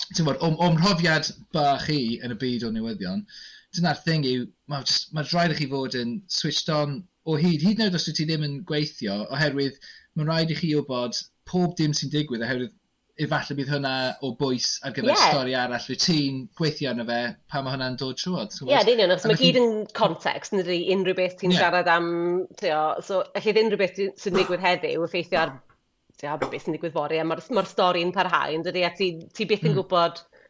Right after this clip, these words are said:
Speaker 2: ac yn yn job i hefyd, ti byth yn gwbod pa stori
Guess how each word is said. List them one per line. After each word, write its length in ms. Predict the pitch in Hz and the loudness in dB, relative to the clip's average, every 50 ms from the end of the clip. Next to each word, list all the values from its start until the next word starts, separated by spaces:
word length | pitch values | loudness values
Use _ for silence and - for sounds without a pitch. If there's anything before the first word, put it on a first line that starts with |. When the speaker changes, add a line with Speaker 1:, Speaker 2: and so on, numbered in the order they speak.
| _ _ _ _ - | _ _ _ _ -12
Speaker 2:
ac 120 | 180 - | -6 -4
yn 80 | 185 180 | -2 -2
yn 80 | 170 - | -2 0
job 240 | 185 160 160 160 | -2 -2 -2 -2
i 140 | 165 156 151 170 | -4 -4 -4 -4
hefyd, 240 | 160 143 151 147 | -6 -6 -6 -8
ti 140 | - 190 175 | -8 -8 -8
byth 100 | 175 - | -6 -6
yn 80 | 185 156 | -4 -2
gwbod 220 | 165 165 165 - - | -2 -2 -4 -4 -2
pa 220 | - 190 180 185 185 180 | 2 4 4 4 2 0
stori 460 | - - - 143 139 139 147 147 143 | -4 -8 -6 -6 -4 -4 -4 -4 -6